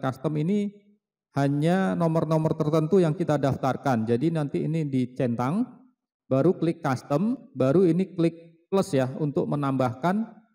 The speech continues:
nomor yang mau direkam secara otomatis, nanti dia terdaftar di sini ya. Oke. Jadi kalau settingan kita pilih yang ini ya, rekam semua panggilan saja.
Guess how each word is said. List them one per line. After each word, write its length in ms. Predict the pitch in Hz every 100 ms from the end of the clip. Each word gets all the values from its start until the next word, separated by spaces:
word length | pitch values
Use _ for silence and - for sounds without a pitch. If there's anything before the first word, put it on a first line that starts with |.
| _ _ _ 143
nomor 320 | 151 156 185
yang 320 | 185 160 170
mau 240 | 147 143 156
direkam 480 | 143 139 - 160
secara 400 | 151 - 139 143
otomatis, 560 | 139 143 139 127 175 156
nanti 240 | 139 131
dia 240 | 160 143 160
terdaftar 560 | 156 123 120 117 151
di 160 | 131 127
sini 320 | 139 131 131
ya. 160 | 113 113 - _ -
Oke. 480 | - 135 208 - - _ _ _ _ _ -
Jadi 240 | 120 214
kalau 400 | 190 165 156 -
settingan 880 | 151 147 151 147 143 143 143 139 139
kita 720 | 151 143 147 180 220 220 -
pilih 240 | 151 165
yang 160 | 175 156
ini 240 | - 175
ya, 160 | 123 127 - -
rekam 480 | 135 - 160 170
semua 400 | 175 160 147 147
panggilan 480 | 143 139 135 139 135
saja. 400 | 135 135 143 101